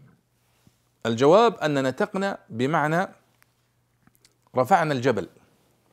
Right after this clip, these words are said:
الله سبحانه وتعالى عندما أمر بني إسرائيل ولم يستجيبوا للأوامر، رفع جبلا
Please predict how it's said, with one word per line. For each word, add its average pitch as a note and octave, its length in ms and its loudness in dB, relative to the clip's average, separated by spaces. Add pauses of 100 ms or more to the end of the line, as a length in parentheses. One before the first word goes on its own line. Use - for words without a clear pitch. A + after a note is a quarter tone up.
(1300)
الله D3 200 4
سبحانه D3 380 -4
وتعالى C3+ 360 -2
عندما B2+ 460 -4
أمر D3 200 0
بني A#2 260 -4
إسرائيل A#2+ 600 -6
ولم A2 320 -6
يستجيبوا B2 540 -8
للأوامر، C3 540 -4 (1500)
رفع A#2+ 440 2
جبلا C3 580 -2